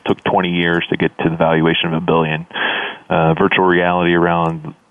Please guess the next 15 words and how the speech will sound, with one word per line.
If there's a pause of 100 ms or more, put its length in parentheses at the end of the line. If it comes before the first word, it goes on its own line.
you
know,
Ocular
Rift, (220)
you
know,
got
there
in,
in,
you
know,
in
a
year.